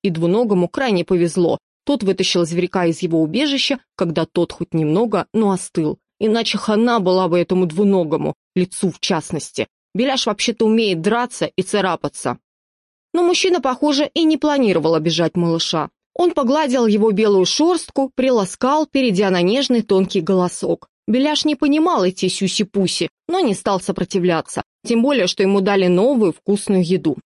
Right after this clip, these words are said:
Кстати, после опытов, что ставила над ним посторонняя женщина, котёнок почувствовал себя в разы лучше. Ну и что, что пузико сбрито, зато живой. "Беляш у нас теперь самый модный на районе с выбритым пузом".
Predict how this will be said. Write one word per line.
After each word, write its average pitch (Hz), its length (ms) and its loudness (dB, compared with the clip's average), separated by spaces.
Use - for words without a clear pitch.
Кстати, - 360 -6
после - 440 -2
опытов, 226 400 -2
что - 180 -8
ставила 190 400 0
над 196 200 0
ним 196 160 0
посторонняя 190 540 -2
женщина, 233 480 -2
котёнок 302 420 -2
почувствовал 185 500 -2
себя 170 280 0
в 160 40 -2
разы 190 280 0
лучше. 160 420 -2
Ну 381 140 2
и - 20 0
что, 185 240 -2
что 170 160 -6
пузико 165 400 -4
сбрито, 160 460 -4
зато 294 320 -2
живой. 151 460 0
"Беляш 226 380 0
у 233 40 0
нас 214 180 -2
теперь 196 320 -4
самый 214 340 0
модный 202 380 2
на 277 100 2
районе 254 420 0
с - 100 -12
выбритым 190 480 0
пузом". 180 420 -2